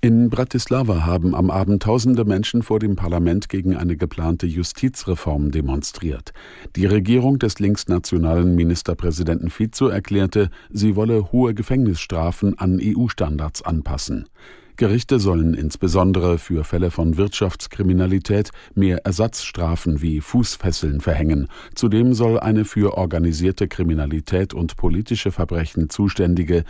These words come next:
Spezialstaatsanwaltschaft abgeschafft werden. Die Opposition sieht in der Justizreform lediglich einen Vorwand,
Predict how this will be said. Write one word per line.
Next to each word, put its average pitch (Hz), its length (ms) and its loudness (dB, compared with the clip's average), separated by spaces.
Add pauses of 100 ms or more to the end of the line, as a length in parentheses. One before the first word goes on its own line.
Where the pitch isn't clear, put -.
(120)
Spezialstaatsanwaltschaft 92 1800 0
abgeschafft - 560 -4
werden. 65 360 -2 (640)
Die 104 240 4
Opposition 127 680 4
sieht 123 240 0
in 117 160 0
der 110 120 2
Justizreform 113 840 0
lediglich 104 580 0
einen 80 220 -2
Vorwand, 101 480 2